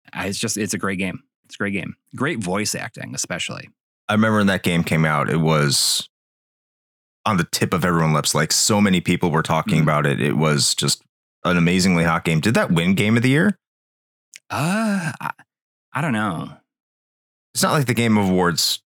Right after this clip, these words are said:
Speaker 2: the Game Awards have any real, real true bearing on anything.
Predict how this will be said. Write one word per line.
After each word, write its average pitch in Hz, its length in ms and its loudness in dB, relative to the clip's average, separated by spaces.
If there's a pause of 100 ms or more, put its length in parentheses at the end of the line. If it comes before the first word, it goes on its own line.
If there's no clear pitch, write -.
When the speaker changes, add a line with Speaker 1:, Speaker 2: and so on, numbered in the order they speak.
(160)
Speaker 2:
the 101 60 0
Game 98 200 2
Awards 87 280 2
have 85 100 0
any 82 160 2
real, 82 320 2 (200)
real 85 260 2
true - 280 0
bearing 80 400 2
on 101 220 0
anything. 135 600 0